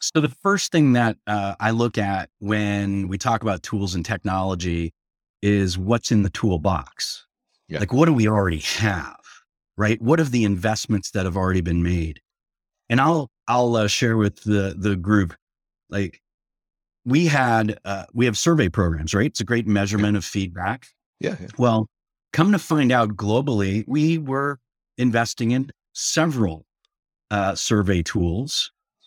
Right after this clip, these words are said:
Speaker 2: Yeah.
Speaker 1: instead of unifying, once again, uh, that investment, standardizing it, and then globalizing it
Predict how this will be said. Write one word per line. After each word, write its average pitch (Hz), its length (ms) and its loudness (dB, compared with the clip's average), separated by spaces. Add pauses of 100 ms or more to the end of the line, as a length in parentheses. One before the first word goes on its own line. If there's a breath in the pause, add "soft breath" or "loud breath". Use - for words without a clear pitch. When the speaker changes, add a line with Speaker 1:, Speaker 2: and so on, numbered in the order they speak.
(120)
Speaker 2:
Yeah. - 60 -20 (120)
Speaker 1:
instead 120 380 0
of 113 120 0
unifying, 107 840 0 (460)
once 107 260 0
again, 104 540 -4 (180)
uh, 104 300 0
that 98 200 0
investment, 92 640 0 (220)
standardizing 98 920 0
it, 104 220 -6
and 113 180 4
then 151 220 4
globalizing 82 720 -2
it 98 100 -10